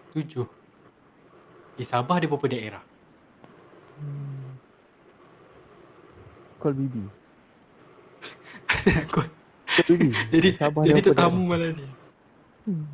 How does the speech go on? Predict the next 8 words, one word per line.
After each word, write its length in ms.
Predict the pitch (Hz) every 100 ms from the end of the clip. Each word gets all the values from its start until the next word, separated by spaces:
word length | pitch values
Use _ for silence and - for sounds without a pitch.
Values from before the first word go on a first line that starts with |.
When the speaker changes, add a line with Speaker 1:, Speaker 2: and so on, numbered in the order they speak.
| 139 -
Speaker 1:
Malah 260 | 170 180 190
aku 160 | 190 175
Google 240 | 175 175
Sabah 340 | 151 135 165 156
ada 400 | 135 131 151 196 - _ _
berapa 320 | - 143 147 156
daerah. 380 | 156 156 147
Speaker 2:
Hmm. 400 | 143 131 120 113